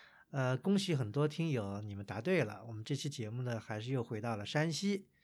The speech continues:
我们这次呢，讲的是一座非常伟大的一座建筑，在山西，那就是什么呢？就是我们八座辽代建筑之一的应县木塔。为什么，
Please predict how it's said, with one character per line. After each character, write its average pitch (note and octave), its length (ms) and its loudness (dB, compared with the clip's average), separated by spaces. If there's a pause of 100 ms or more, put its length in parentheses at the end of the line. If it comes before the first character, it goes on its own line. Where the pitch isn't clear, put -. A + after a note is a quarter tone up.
(800)
我 A#2+ 180 2
们 A#2+ 580 2
这 A3 140 2
次 G3 180 -2
呢， C#3+ 180 6
讲 G2 300 -4
的 G#2+ 60 -6
是 - 180 -6
一 A#2+ 100 -2
座 A2+ 440 -2
非 C#3 180 -2
常 C3 240 2
伟 A2 260 -8
大 D#3+ 220 6
的 A2+ 100 -4
一 A2 140 -10
座 A2+ 180 -6
建 D3 300 2
筑， - 100 -12
在 A#2 140 -10
山 A#2 260 -4
西， A#2 360 -8 (240)
那 C#3+ 80 -4
就 A#2+ 160 0
是 B2 120 -8
什 G#2 160 -8
么 G2 120 -8
呢？ A2+ 100 -2
就 A#2 160 -4
是 A2+ 160 -6
我 G#2 160 -4
们 G#2+ 380 -6 (260)
八 E3 260 6
座 C#3 240 -2
辽 G#2 200 -6
代 B2+ 140 2
建 B2+ 180 0
筑 A#2 120 -4
之 C3 220 -4
一 C#3 120 2
的 A#2+ 240 -4
应 D#3 200 2
县 A#2+ 200 0
木 B2+ 140 -2
塔。 - 340 -14 (760)
为 C4+ 80 2
什 A3+ 120 2
么， G#3 80 8